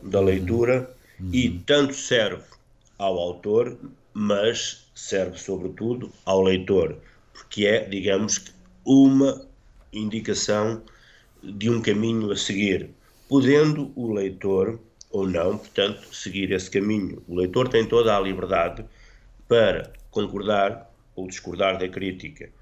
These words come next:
Speaker 1: E para chegar ao final da leitura, portanto, deste ensaio e dizer, "Não, eu li o livro e a minha posição, portanto, é totalmente antagónica àquela que o crítico está aqui a defender,
Speaker 2: Uhum.
Speaker 1: eh, no seu texto."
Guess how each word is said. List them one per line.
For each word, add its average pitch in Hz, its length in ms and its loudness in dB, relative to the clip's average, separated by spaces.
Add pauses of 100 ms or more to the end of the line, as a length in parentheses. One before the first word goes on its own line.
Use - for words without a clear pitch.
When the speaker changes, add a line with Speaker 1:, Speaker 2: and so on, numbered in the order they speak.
(180)
Speaker 1:
E - 80 -18
para 90 180 -4
chegar 101 680 0
ao 85 120 -10
final 92 500 -2
da 82 100 -8
leitura, 87 520 -6
portanto, 82 480 -8
deste 87 300 -4
ensaio 95 540 0
e 80 40 -8
dizer, 95 480 -4
"Não, 90 280 -4 (180)
eu 85 220 -12
li 90 160 -6
o 98 80 -2
livro 117 380 -4 (400)
e 98 140 0
a 95 40 4
minha 101 240 2
posição, 95 720 -2 (240)
portanto, 98 480 -2
é 98 200 0
totalmente 95 540 0
antagónica 92 760 -4
àquela 95 480 -2
que 95 240 -6
o 92 80 -2
crítico 95 400 -6
está 90 160 -2
aqui 90 260 -2
a 87 40 0
defender, 92 560 -4 (220)
Speaker 2:
Uhum. 95 80 -10 (120)
Speaker 1:
eh, 87 260 4 (100)
no 90 200 -2
seu 98 340 0 (140)
texto." 80 400 -4